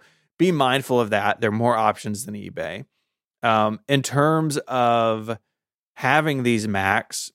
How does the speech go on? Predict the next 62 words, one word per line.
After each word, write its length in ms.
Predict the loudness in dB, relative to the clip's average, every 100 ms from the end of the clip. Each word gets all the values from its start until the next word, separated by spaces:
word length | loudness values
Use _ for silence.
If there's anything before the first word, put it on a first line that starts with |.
| _ _ _
there's 240 | -4 -2 2
always 340 | 2 2 0
some 200 | -4 -2
basic 440 | 2 2 2 -2 -2
things 320 | 0 0 0
you 80 | 0
wanna 240 | 2 2
make 260 | 0 -4 -4
sure 420 | -2 0 0 0
of. 360 | -2 -4 -6 _ _ _ _ _ _ -2
And, 500 | 0 2 0 -4 -8 _ _ _ _ -6
you 80 | 0
know, 120 | 2
even, 300 | 6 6 4
you 280 | -2 -10 -2
don't 140 | 0 0
have 100 | 0
to 80 |
be, 120 | 0 0
like, 160 | 0
a, 220 | 0 -4 -10
<laughs> 0 | -8 -4 -2
a 60 |
technician, 680 | 2 0 2 0 2 0 -4 -10 _ _ -4
but, 100 | -2
you 80 |
know, 360 | 2 2 0 -4 _ _ _ _ 2
open 280 | 2 2 0
an 120 | 0
old 160 | 0 2
Mac 460 | 0 0 -4 -16 _
if 140 | -6 -2
you 80 | -2
can 540 | 0 2 2 0 -4 _ _ _ _ -6
before 340 | -4 0 2
you 120 | 2
start 380 | 0 0 -2 2
it. 160 | 2 2
If 80 | 0
it 60 |
has 180 | 0 0
a 60 | -2
C 180 | 2
R 120 | 2 2
T, 300 | 0 2 2
make 200 | 0 -2
sure 140 | -2
you 120 | 0
know 140 | 0 -2
what 140 | -4
you're 60 | -10
doing 440 | -6 -6 -4 -4
so 140 | -4
you 120 | -4 -4
don't 220 | -6 -6
get 260 | -10 -12
zapped 360 | -8 -2 -2 0
by 140 | -4
a 60 | -2
C 160 | -2 -4
R 80 |
T. 320 | -4 -6 -8